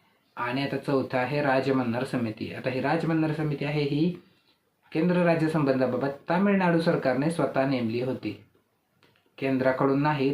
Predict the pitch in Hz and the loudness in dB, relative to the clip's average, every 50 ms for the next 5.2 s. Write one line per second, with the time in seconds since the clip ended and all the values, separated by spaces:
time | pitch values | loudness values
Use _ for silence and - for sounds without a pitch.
0 | - 135 - - - - 135 135 135 139 139 139 135 135 131 139 143 147 143 135 | 0 -2 -4 -4 -2 -2 -2 0 0 0 0 0 2 2 2 0 0 0 0 -2
1 | 117 113 - 135 131 135 143 165 170 170 - - 147 131 - - 131 131 131 - | -2 -2 -2 0 0 0 0 0 -2 -2 -4 -6 -6 -4 -2 -2 -4 -4 -2 -2
2 | 156 170 175 170 - - - _ _ _ _ _ _ _ _ - - 147 131 - | -2 -2 -2 -4 -6 -14 -20 _ _ _ _ _ _ _ _ -6 -4 -2 -2 -2
3 | - 139 139 135 151 156 156 147 135 127 120 123 127 131 120 - 113 120 131 143 | -2 -2 -2 0 2 2 2 2 0 0 0 -2 -2 -2 -4 -4 -4 -2 -2 0
4 | 156 135 123 127 131 131 131 131 123 123 117 113 127 135 - - 131 113 110 104 | 0 0 0 0 0 2 0 0 0 0 -2 0 -2 -2 -4 -2 -4 -4 -4 -4
5 | - - 104 | -6 -6 -8